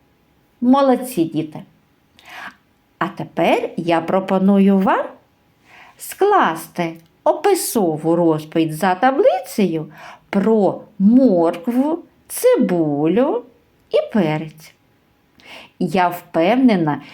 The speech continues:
що у вас дуже гарні вийдуть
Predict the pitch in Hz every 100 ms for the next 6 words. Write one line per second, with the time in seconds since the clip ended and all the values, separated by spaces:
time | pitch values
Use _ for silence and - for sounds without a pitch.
0 | - - - 208 190 185 180 170 262 508
1 | 523 403 285 196 170 196 370 349 202 143
2 | - _ _ _ _ _ _ _ _ _
3 | _ _ _ _ _ _ _ _ _ _
4 | - 147 170 170 262 254 220 -